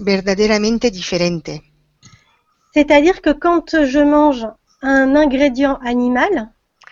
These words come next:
Speaker 1: Es decir, que cuando yo como um, una, como cuando como algo que hay, donde hay animal, hay carne.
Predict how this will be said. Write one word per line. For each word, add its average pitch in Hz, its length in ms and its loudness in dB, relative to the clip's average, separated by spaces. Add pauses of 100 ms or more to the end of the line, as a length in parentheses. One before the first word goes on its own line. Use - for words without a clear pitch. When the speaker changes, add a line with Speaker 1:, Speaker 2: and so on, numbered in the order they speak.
(340)
Speaker 1:
Es 202 160 -6
decir, 254 440 2
que - 160 -4
cuando 202 320 -2
yo 233 180 -2
como 196 420 -4 (420)
um, 180 640 -10 (100)
una, 208 200 -6 (220)
como 196 420 -2 (160)
cuando 202 360 -2
como 277 280 4
algo 240 300 2
que 180 380 -2
hay, 202 300 -2
donde 185 300 -4
hay 214 180 0
animal, 185 480 -2 (680)
hay 180 140 -10
carne. 190 460 -2